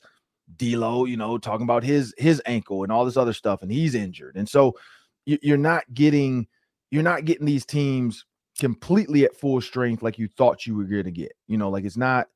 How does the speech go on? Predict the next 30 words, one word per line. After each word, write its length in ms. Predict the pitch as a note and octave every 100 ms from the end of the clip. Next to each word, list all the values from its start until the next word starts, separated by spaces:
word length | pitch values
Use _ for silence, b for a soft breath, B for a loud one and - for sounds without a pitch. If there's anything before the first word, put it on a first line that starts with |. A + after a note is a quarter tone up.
| _ _ _ -
it's 140 | A2+ A2+
not 240 | C#3 C3
what 160 | C3 A#2+
you 80 |
thought 260 | - C3 A#2+
it 60 | G2+
was 100 | G2+
gonna 180 | G2
be. 260 | F2 C#3+ A#2
And 120 | F2+
so 220 | - A#2
when 140 | G#2+ G2+
you 100 | G#2
look 240 | C3+ -
at, 220 | B2+ A2+ - _ _ _ _ _ _ _ _ _ - - _
uh, 380 | B2 A2+ G2+ F#2 - - - _ G2 -
three 240 | D#3 G3+
and 100 | F3
one 160 | D#3+ C#3+
on 80 | C3
the 80 | A#2+
road, 320 | G#2 D#2 -
they 80 | G2+
beat 200 | A2+ -
the 60 |
Clippers, 540 | - E3+ - E3+ E3 - _ _
they 80 | -
beat 200 | G#2+ A#2
the 80 | D#3
Lakers, 480 | D3 C#3 C3 B2+